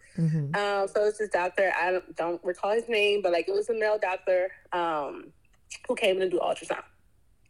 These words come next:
Speaker 2: So he came in, he did the ultrasound, laying down.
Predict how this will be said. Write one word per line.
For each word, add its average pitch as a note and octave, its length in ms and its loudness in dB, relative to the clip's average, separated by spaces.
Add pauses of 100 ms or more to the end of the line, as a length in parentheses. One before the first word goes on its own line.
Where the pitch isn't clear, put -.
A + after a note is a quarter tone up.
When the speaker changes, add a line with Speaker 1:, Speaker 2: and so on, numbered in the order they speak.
(140)
Speaker 2:
So - 120 0
he F#3+ 140 2
came G#3+ 320 2
in, G3 340 2
he G3 120 -4
did G3+ 160 0
the G3+ 40 2
ultrasound, F#3+ 800 0
laying F#3 240 2
down. F#3+ 360 -2